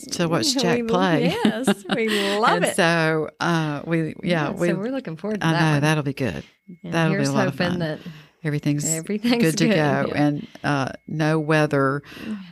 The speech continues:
Speaker 1: uh, problems there.
Speaker 2: Because I will say, you know, it's just talking about flying, period.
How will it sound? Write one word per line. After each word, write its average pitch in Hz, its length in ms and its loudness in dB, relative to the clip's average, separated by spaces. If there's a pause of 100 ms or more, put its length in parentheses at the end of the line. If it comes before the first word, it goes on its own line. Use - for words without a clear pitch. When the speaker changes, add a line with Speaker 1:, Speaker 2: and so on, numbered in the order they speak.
Speaker 1:
uh, 147 240 0
problems 147 680 2
there. 120 440 0
Speaker 2:
Because 285 300 -4
I 269 120 2
will 294 200 -2
say, 165 260 -2
you 226 140 0
know, 190 160 2
it's - 320 -6 (480)
just 208 240 -6
talking 175 300 -6
about 160 200 -14
flying, 170 520 -6
period. 240 400 -4